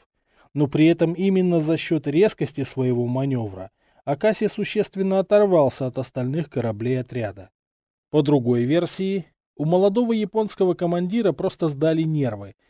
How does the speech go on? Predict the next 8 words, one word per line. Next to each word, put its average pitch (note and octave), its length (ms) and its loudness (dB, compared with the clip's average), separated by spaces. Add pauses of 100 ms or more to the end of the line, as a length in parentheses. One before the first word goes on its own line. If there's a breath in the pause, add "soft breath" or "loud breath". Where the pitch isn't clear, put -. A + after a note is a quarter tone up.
(180)
и C#3+ 80 0
он A3 180 4
решил G3+ 380 0
пойти F#3 380 -2
на G3 140 2
сближение F3 760 0
с - 100 -12
«Варягом», A2+ 480 -6